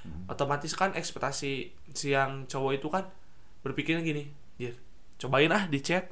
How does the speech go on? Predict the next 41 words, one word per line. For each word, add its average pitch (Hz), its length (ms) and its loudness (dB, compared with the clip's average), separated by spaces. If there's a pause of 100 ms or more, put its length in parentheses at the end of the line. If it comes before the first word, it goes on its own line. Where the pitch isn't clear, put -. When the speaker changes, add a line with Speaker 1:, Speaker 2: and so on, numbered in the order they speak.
(120)
Speaker 1:
Nah. 82 340 -8 (100)
Speaker 2:
Gimana 147 180 4
sih 160 140 2
responnya?" 180 400 0
gitu. 139 260 -4
Speaker 1:
Nah, - 140 -10
nah. - 480 -10
Speaker 2:
"Kangen 170 300 2
nggak?" 190 260 12
gitu. 135 100 -2
Speaker 1:
Nah. 82 320 -4 (480)
Speaker 2:
Nah, 143 220 6 (440)
kan 226 200 6
tempat 208 180 4
si 202 80 4
cewek 170 240 6
bilang 156 220 6
ngerespon, 151 480 2 (260)
"Eh, 220 300 4 (120)
eh, 202 200 2
hey, 214 260 4 (120)
apa?" 202 480 10
Misalnya 123 260 2
ngerespon, 131 380 2
Speaker 1:
Nah. 180 80 0
Speaker 2:
ngebales. 143 340 6 (320)
Otomatis 202 280 4
kan 254 80 4
si 240 80 6
lalaki, 185 380 6
"Anjir. 151 580 -6 (600)
Wih, 214 220 0
ngerespon." 127 520 -4
Speaker 1:
Oh, 180 180 8
ngerespon 113 380 2
Speaker 2:
Nah, 104 80 -2
Speaker 1:
keneh, 170 460 10
Speaker 2:
iya, 180 100 10 (300)
Speaker 1:
ngernya, - 80 8
Speaker 2:
gitu. 156 100 10
Speaker 1:
gitu. 151 300 6